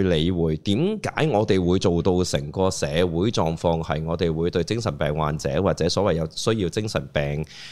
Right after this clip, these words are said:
即係精神治療處理嘅人嘅狀況去到咁 worse 呢？嗱，認真，我係長期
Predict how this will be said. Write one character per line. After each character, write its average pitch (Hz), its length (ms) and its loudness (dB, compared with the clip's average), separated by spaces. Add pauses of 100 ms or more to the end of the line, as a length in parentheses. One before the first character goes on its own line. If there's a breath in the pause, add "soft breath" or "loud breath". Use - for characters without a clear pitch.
(180 loud breath)
即 - 120 0
係 - 40 2
精 143 160 2
神 95 160 0
治 90 140 -4
療 85 180 2
處 90 440 2
理 85 160 2
嘅 85 340 2
人 71 280 -2 (400)
嘅 151 100 2
狀 113 180 2
況 123 180 4
去 113 60 4
到 107 80 2
咁 110 80 2
worse 127 380 2
呢？ 82 80 0
嗱， 65 80 -2
認 87 200 2
真， 110 200 2
我 85 180 4
係 90 60 2
長 78 200 0
期 76 200 0